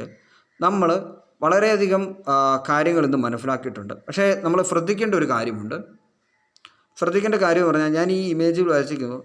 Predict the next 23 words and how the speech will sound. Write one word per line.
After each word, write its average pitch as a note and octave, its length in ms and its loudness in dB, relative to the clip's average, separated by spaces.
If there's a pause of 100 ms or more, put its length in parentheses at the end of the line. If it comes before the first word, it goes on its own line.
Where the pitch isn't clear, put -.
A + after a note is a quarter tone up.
ഇത് G3+ 240 0 (640)
ഓരോ G3+ 340 4
രേഖയെപ്പറ്റി F3+ 540 2
സംസാരിക്കുമ്പോഴും C3+ 760 -2 (160)
ഇത് C3+ 160 0 (240)
പല E3+ 160 2 (120)
ആളുകളുടെ D3 420 2
കൈകളായിട്ട് C3 560 0 (180)
നിങ്ങൾ B2+ 180 -4 (180)
ചിന്തിക്കണം. B2+ 420 -4 (180)
അതായത് D#3+ 320 2 (500)
ഒരാളുടെ A3 560 4
കൈകളിലേക്ക് E3 680 0 (120)
ഇത്രയും F#3+ 400 -2
രേഖകൾ D3 360 2
ഒന്നിച്ച് C3 360 -4 (320)
വരാറില്ല. B2 560 -2 (920)
ഇനി E3+ 200 4 (360)
വരുന്നവരും E3 640 2 (260)
ഉണ്ട്. F#3+ 300 2 (220)
അത്തരം A3 380 -2
ആളുകളെ F#3 360 4
നമ്മൾ F3 180 0